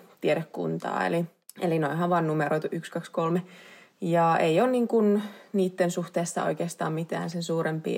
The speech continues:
eroja, että historiassa on puhuttu, että niissä oli eroja, että minkä takia opiskelijat haki eri tiedekuntiin, mutta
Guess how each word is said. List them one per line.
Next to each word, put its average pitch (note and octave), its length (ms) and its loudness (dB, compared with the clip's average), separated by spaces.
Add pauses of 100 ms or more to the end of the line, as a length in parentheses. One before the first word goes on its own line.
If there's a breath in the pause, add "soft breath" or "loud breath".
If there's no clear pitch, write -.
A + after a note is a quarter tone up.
eroja, D#3 320 0
että E3+ 180 -8
historiassa E3+ 840 0
on D#3 260 2 (400 loud breath)
puhuttu, D#3+ 380 0
että D3+ 220 -2
niissä D3+ 300 -2
oli D3 340 -2 (360)
eroja, F#3+ 460 4 (140)
että F#3 160 -6
minkä D#3 160 -2
takia D#3 440 -2 (500)
opiskelijat D#3+ 500 -2
haki - 320 -4
eri F3 260 2
tiedekuntiin, D#3+ 880 0 (360 loud breath)
mutta D3 500 2